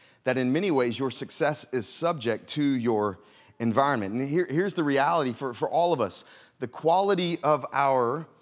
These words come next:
the quality of your decision making is a direct reflection of the quality of your environment.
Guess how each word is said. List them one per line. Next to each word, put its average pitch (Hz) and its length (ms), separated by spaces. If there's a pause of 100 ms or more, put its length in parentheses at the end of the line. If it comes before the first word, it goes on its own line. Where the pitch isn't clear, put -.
(240)
the 123 100
quality 185 460
of 151 80
your 165 100
decision 147 640
making 120 360
is 127 180
a 120 80
direct 120 420
reflection 151 480
of 101 80
the 107 60
quality 120 400
of 104 80
your 113 160
environment. 95 680